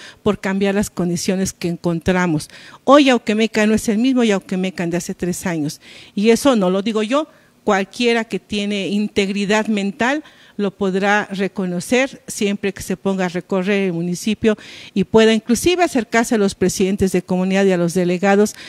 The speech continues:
para que ellos sean quienes les informen qué es lo que hemos hecho en sus comunidades. Entonces, pues tristemente esa es la realidad de nuestro municipio, esa es la triste y penosa realidad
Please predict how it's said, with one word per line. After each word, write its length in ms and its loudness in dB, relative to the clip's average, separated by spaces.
para 280 6
que 160 0
ellos 220 4
sean 200 2
quienes 380 -2
les 200 -4
informen 540 0
qué 120 2
es 80 4
lo 160 0
que 120 -2
hemos 260 -2
hecho 380 -2
en 140 -2
sus 220 -4
comunidades. 800 -2
Entonces, 460 6
pues 200 2
tristemente 640 0
esa 180 -2
es 40 0
la 140 2
realidad 460 0
de 120 0
nuestro 340 -2
municipio, 640 -2
esa 240 4
es 80 2
la 180 4
triste 540 2
y 40 2
penosa 560 2
realidad 580 2